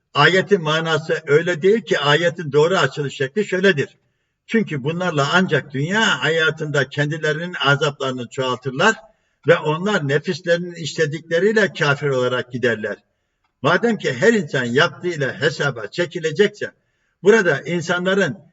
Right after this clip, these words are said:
kendi fiili icraatleriyle yaptıklarının karşılıklarını göreceklerdir. Şurada eksik bir kelam kullanmışım. Burayı düzeltmek lazım.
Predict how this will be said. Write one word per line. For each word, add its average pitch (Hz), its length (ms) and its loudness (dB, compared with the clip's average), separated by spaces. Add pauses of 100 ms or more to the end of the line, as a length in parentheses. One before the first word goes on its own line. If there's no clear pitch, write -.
(120)
kendi 190 420 2
fiili 190 540 0
icraatleriyle 170 800 0
yaptıklarının 170 840 -2
karşılıklarını 123 760 -6
göreceklerdir. - 680 -14 (4000)
Şurada 156 280 -4
eksik - 360 -10
bir - 220 -4 (800)
kelam 139 500 -4
kullanmışım. 110 880 -8 (540)
Burayı 147 400 -6
düzeltmek 139 540 -6
lazım. 107 520 -8